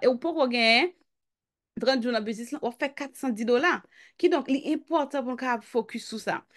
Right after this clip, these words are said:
Kisa m ap vle di avèk dènye pati sa la, ou menm ki la ki gentan nan biznis lan fè si. Ke chak semèn pandan kous katrevendi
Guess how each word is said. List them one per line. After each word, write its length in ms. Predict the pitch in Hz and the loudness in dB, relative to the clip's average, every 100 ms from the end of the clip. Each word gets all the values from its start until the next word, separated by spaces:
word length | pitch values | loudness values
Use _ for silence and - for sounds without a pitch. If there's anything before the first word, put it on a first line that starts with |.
| - _ - | -20 _ 0
Kisa 240 | 330 302 | 2 4
m 80 | 254 | 2
ap 80 | 220 233 | 2 2
vle 140 | 233 | 2
di 80 | 214 | 4
avèk 240 | 208 208 | 2 0
dènye 320 | 190 214 214 214 | 0 -2 0 -2
pati 240 | 214 190 202 | -4 -6 -2
sa 160 | 202 | 0
la, 160 | 208 240 - _ _ | 2 2 -2 _ _
ou 160 | 262 269 | 2 2
menm 160 | 302 | 2
ki 160 | 302 320 | 0 0
la 160 | 262 226 | 2 0
ki 180 | 240 202 | -4 -4
gentan 380 | 240 240 226 208 | -4 -2 -2 -2
nan 100 | 196 | -4
biznis 320 | 185 247 254 262 | -6 -6 -4 -2
lan 160 | 262 | -2
fè 300 | - - 262 247 | -4 -2 -2 -4
si. 320 | - 247 233 170 _ _ _ - | -6 -2 0 0 _ _ _ 0
Ke 100 | 269 | 2
chak 520 | - - 302 311 - | 0 0 0 0 -6
semèn 440 | - 277 220 175 - | -4 -2 0 0 0
pandan 240 | 208 269 | 0 -2
kous 160 | 294 - | -6 -4
katrevendi 640 | 262 254 247 233 196 262 | -4 -2 -2 -2 -2 -2